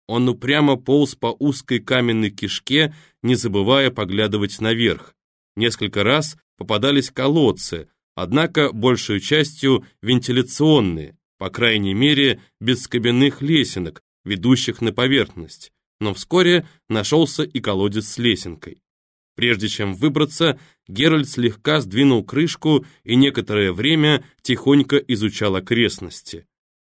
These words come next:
Люк располагался в очень удачном месте, под шиферным навесом, прикрывающим от непогоды какие-то громоздкие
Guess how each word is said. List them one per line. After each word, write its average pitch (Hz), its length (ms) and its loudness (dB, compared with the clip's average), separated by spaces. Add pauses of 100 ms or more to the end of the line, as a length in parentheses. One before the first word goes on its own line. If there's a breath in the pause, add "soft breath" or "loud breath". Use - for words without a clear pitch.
Люк 151 300 2
располагался 131 960 0 (180 loud breath)
в 98 160 -6
очень 135 380 2
удачном 127 580 -2
месте, 143 640 -2 (360)
под 95 160 -6
шиферным 127 640 0
навесом, 139 600 -2 (280 soft breath)
прикрывающим 110 880 0
от 110 200 -6
непогоды 120 760 2 (160 loud breath)
какие-то 113 500 -2
громоздкие 120 960 0